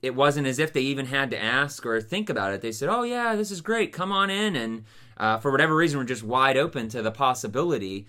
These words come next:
of, of making this happen. So, uh, the two clubs now they're getting right into,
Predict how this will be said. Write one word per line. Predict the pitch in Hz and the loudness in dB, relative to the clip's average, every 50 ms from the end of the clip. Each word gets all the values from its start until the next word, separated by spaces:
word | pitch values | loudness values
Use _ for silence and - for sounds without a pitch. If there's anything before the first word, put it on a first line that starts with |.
| - - - _ - | -18 -20 -20 _ -2
of, | 107 107 107 107 107 104 104 - | 0 2 2 2 0 -2 -4 -4
of | 107 107 101 | -4 -4 -4
making | 110 110 113 110 110 123 113 | -4 -4 -4 -4 -6 -6 -6
this | 120 120 - | -6 -6 -4
happen. | 127 131 156 180 - 98 - - | -4 -4 -4 -4 -6 -10 -10 -10
So, | 104 - - 143 131 131 131 131 131 131 131 - _ - - - - - | -10 -4 0 4 4 6 6 4 2 0 -2 -8 _ -20 -20 -20 -12 -6
uh, | - 113 113 113 113 | -2 0 0 2 0
the | 110 123 | 0 -2
two | - - 180 175 175 | -2 2 4 4 4
clubs | 175 - 160 147 151 175 170 151 | 2 2 0 2 2 2 2 0
now | 160 156 156 170 | -2 0 0 2
they're | 160 143 123 | 2 0 0
getting | 113 110 131 135 135 131 | 2 0 0 0 0 0
right | 127 127 131 131 | 0 0 2 2
into, | 127 131 147 147 - 165 160 160 170 180 | 0 -2 -4 -4 -2 -2 0 0 -2 -2